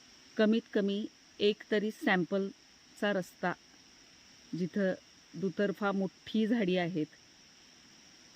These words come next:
ती झाडी पुढच्या पिढीला दाखवण्यासाठी कमीत कमी सॅम्पल म्हणून तरी ठेवता आला असता तर.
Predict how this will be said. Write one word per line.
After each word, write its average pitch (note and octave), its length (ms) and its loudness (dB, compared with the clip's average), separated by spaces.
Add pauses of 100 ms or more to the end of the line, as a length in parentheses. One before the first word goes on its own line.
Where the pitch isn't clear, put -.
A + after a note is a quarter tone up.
(340)
ती G#3 140 0
झाडी F#3+ 600 0
पुढच्या F#3 300 -2
पिढीला F#3 440 0
दाखवण्यासाठी F#3 1040 -2 (720)
कमीत B3 200 4 (100)
कमी B3 180 2
सॅम्पल G#3 480 0
म्हणून G3+ 400 0
तरी G3+ 160 -2
ठेवता E3 400 -2
आला C#3+ 120 -2
असता D3+ 280 -8 (100)
तर. - 60 -10